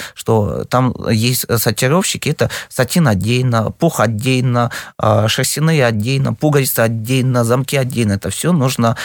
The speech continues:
обрезать и потом перерабатывать. Из них получается, а, пух, и потом из них получается набивки для подушки, для одеяла, это стельки, это для строительства поролон, это для мебели. Все необходимое. Это впервые такое в Кыргызстане.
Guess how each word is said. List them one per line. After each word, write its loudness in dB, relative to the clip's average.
обрезать 0
и -2
потом 0
перерабатывать. 0
Из -2
них 2
получается, 0
а, 2
пух, 0
и 0
потом 2
из 0
них 0
получается 0
набивки 0
для 0
подушки, 0
для 2
одеяла, 0
это -2
стельки, -2
это 2
для 2
строительства -2
поролон, 2
это -2
для 2
мебели. 2
Все -4
необходимое. 0
Это 0
впервые 0
такое 0
в -4
Кыргызстане. 0